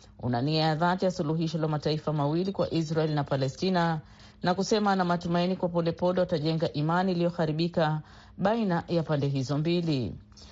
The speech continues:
Chini ya utawala mpya, sera ya Marekani itakuwa ni kuunga mkono makubaliano ya pamoja ya suluhisho la mataifa mawili, moja ambalo Israel wataishi kwa amani na usalama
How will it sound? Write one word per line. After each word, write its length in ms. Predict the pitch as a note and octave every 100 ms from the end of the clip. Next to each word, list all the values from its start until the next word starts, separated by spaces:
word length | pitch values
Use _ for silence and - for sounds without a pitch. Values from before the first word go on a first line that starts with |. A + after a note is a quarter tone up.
| - -
Chini 260 | C4+ D4
ya 80 | B3
utawala 500 | G#3+ G3 F3+ F3 E3+
mpya, 340 | F3+ F#3 G3+ F3+
sera 260 | E3 E3
ya 60 | D#3+
Marekani 460 | E3 D#3+ E3+ E3+ E3
itakuwa 320 | E3 D#3+ D#3+
ni 100 | D3+
kuunga 340 | C#3+ D#3 D#3
mkono 300 | D#3 E3 E3
makubaliano 640 | D#3+ D3 C#3+ C#3+ D#3 D#3+
ya 60 | D3
pamoja 640 | D3+ D3 E3 E3+ D#3+ D#3 D#3 - - - -
ya 140 | E3
suluhisho 480 | G3+ F#3 G3+ G3+ G3+
la 100 | F3+
mataifa 480 | E3+ F3 D#3 E3 D3
mawili, 600 | C#3 E3+ F3+ E3+ E3 D#3+ - - -
moja 360 | E3 G#3+ G#3+
ambalo 340 | F#3 E3+ D#3 -
Israel 640 | F3 E3 D#3+ E3+ E3 F#3+
wataishi 500 | F3 D3+ C3+ E3 D#3
kwa 160 | - -
amani 380 | D3+ E3 F3 E3+
na 100 | D3+
usalama 680 | - C#3 E3+ F3 E3 D#3+